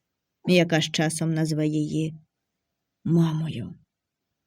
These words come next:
Мій неповторний вдумливий читач. Якщо тобі цікаві такі історії,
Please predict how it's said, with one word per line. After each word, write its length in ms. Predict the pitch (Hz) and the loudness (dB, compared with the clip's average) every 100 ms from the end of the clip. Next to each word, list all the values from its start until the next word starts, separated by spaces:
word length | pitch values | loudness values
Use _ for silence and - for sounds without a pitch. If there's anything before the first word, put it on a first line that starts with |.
| _ _ _ _ _ _ _ _ _ _ _ _ _ _ _ - | _ _ _ _ _ _ _ _ _ _ _ _ _ _ _ 6
Мій 260 | 208 233 240 | 8 10 10
неповторний 760 | 240 220 220 - 311 311 285 | 8 6 2 4 4 6 2
вдумливий 600 | 220 196 208 202 196 190 | 4 6 6 4 0 -2
читач. 760 | - 175 170 156 160 160 - _ _ _ _ _ _ _ _ _ _ _ - | -4 -6 -6 -8 -8 -10 -12 _ _ _ _ _ _ _ _ _ _ _ 2
Якщо 680 | 185 185 - - 196 190 196 | 4 4 0 0 2 2 0
тобі 260 | - 165 170 | -2 0 0
цікаві 600 | - 165 170 170 175 165 | 0 -4 0 0 0 0
такі 340 | 165 160 165 165 160 | -4 -4 -2 -2 -2
історії, 800 | 170 170 - 175 190 170 156 | -2 -2 -2 0 2 2 0